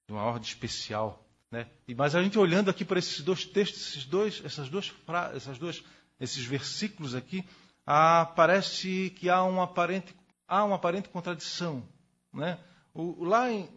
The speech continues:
lá no, no Salmo cento e dez, o Senhor está falando, o Senhor Deus, Yahvé, "Senta-te à minha direita,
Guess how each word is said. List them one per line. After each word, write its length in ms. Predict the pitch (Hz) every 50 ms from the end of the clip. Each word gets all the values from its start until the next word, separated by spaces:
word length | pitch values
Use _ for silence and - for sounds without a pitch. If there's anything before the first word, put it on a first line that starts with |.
| - 170
lá 220 | 156 180 196 208 208
no, 240 | 196 185 175 160
no 100 | 156 156
Salmo 560 | 143 - - - 190 202 226 233 214 196 170 139
cento 560 | - 175 175 170 - - - - 180 170 -
e 60 | 156
dez, 360 | 143 170 190 202 180 - - - - - - - - - _
o 60 | 156
Senhor 380 | 147 - - 185 202 233 - 240
está 160 | 202 - - 170
falando, 480 | - - 143 135 135 131 127 120 110
o 60 | 101
Senhor 320 | - - - 139 135 120 110
Deus, 320 | 107 131 127 123 107 104
Yahvé, 500 | 127 123 117 101 101 131 135 127 113 110 - - _ _ _ _
"Senta-te 500 | - - - 165 170 170 165 151 - 151
à 60 | 143
minha 180 | 139 147 156 147
direita, 560 | 131 123 123 131 131 131 127 131 - 107 95